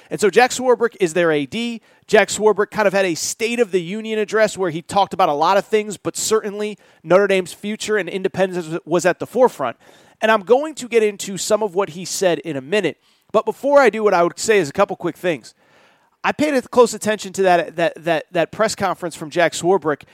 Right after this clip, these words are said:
and two things really struck me and really stood out to me that I can't believe that I am saying, and that I know many of you that are non-Notre Dame fans are not gonna believe.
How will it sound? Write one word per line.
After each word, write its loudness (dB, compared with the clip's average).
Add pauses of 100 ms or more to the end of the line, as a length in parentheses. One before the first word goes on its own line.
(260)
and -2
two 0
things -4 (160)
really 2
struck 0
me -6
and -4
really -2
stood 0
out 4
to -12
me -8 (380)
that 4
I 2
can't -4
believe -2
that 4
I 0
am -2
saying, 2
and -2
that 2
I 2
know 0
many 2
of 2
you -8
that 4
are -2
non-Notre 0
Dame 0
fans -4
are -4
not -4
gonna -4
believe. -8